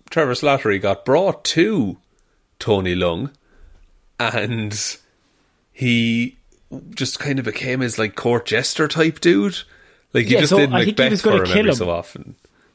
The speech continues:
Speaker 2: He was gonna kill him, and then he said he went into, um, his, a bit of Macbeth, and he impressed him so much that he was just like, "Okay, I'm gonna keep you alive, but you have to entertain the troops once a week."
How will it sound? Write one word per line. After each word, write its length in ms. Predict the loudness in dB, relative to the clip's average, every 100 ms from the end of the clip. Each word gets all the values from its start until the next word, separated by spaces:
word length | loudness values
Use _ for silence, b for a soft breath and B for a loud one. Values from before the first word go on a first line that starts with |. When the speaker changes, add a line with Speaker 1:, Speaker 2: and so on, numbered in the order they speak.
| _
Speaker 2:
He 100 | -2
was 120 | 2
gonna 220 | 4 4 2
kill 280 | 2 2
him, 120 | 2 2
and 100 | 2
then 80 |
he 100 | 2
said 160 | 4 4
he 80 | 4
went 260 | 2 2
into, 320 | 0 0 2 2 4 2 2 2
um, 120 | 2
his, 460 | 0 2 0 -4 -8 B B -4
a 80 |
bit 160 | 2 4
of 200 | 4 2
Macbeth, 680 | -2 -2 0 2 2 0 -10 _ _ _ _ _
and 180 | 0 2
he 180 | 4 4
impressed 440 | 4 2 0 0
him 100 | -2
so 260 | 0 4 4
much 340 | 4 2 2 0
that 240 | -2 -2 -2
he 140 | 0
was 140 | 0
just 180 | -2 0
like, 320 | 0 0 -4 b b b b 4
"Okay, 520 | 4 4 2 2 -2 b b b b _
I'm 160 | 0 4
gonna 160 | 4 4
keep 220 | 2 2
you 140 | 4
alive, 400 | 6 6 6 4
but 140 | 2 2
you 60 |
have 100 | 2
to 80 | 2
entertain 560 | 2 2 0 4 4 4
the 60 | 0
troops 400 | 4 4 4 0
once 300 | 0 2 2
a 60 |
week." 420 | 2 0 -2 -12